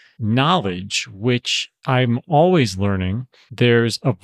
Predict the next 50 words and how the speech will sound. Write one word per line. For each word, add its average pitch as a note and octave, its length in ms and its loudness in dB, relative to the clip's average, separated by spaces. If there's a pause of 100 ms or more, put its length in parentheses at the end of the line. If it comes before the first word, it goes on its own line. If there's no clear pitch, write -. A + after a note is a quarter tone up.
variety C#3+ 680 2
of G2 220 -2
different A2+ 420 -4
ways B2 340 2
to - 120 -8
print - 340 -2
and G#2+ 220 0
bind D3 420 0
music. F#2+ 400 -2
Are A#2+ 60 4
we A#2+ 100 2
gonna B2+ 220 0
do C3+ 180 2
it C#3 100 -2
single-sided C#3+ 680 0
and C3 100 0
accordion B2 800 2
style, G2+ 460 0
and G#2 120 -2
we're G#2 100 -2
gonna A2+ 180 0
tape - 340 -2
it? F#2 180 -2 (260)
Are A#2+ 120 2
we A#2 120 0
going A#2+ 380 0
to - 140 -6
spiral F3+ 400 2
bind G2+ 320 0
it? F#2 160 -4
Are G#2+ 140 0
we A2+ 100 -2
going B2 380 0
to C3 180 -2
put - 180 -2
it D3 80 0
in C3+ 80 -2
a C3 40 0
three-ring D#3 420 0
binder C#3 480 0
because G#2 560 -2
the - 80 -8
pages A2+ 380 -2
need A#2 160 0
to G#2 40 -10
be G#2 140 0
swapped B2 460 -2
in A#2+ 60 2
and A2+ 100 2
out? A#2+ 240 0